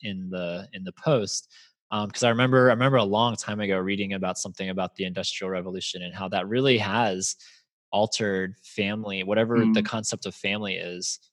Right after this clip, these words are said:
Speaker 1: and households. Um, it's, it's changed it forever. And that most of human history, most of civilization was not this way. We're living in the little part of the timeline that, that's, like,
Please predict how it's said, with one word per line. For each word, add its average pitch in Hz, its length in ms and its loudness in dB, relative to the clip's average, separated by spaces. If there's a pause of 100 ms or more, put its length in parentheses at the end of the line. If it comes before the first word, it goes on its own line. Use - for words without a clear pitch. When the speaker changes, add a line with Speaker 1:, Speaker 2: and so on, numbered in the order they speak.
(100)
Speaker 1:
and - 80 -10
households. 101 720 -2 (440)
Um, 92 420 -6 (960)
it's, - 200 -8 (180)
it's - 280 -6 (180)
changed 113 360 -2
it 101 160 -2
forever. 92 400 -2
And 92 180 -6
that 98 160 -4
most 110 240 2
of 110 80 -4
human 101 260 -4
history, 95 400 -4
most 98 300 -6
of 95 80 -6
civilization 95 680 -4
was 95 160 -6
not 95 340 -2 (480)
this 107 200 0
way. 104 120 2
We're 110 120 4
living 123 280 6
in 113 160 2
the 107 140 2
little 107 200 4
part 113 220 -2
of 107 60 -2
the 101 80 -4
timeline 104 360 -6
that, 98 200 -6
that's, 107 280 -4
like, 95 260 -2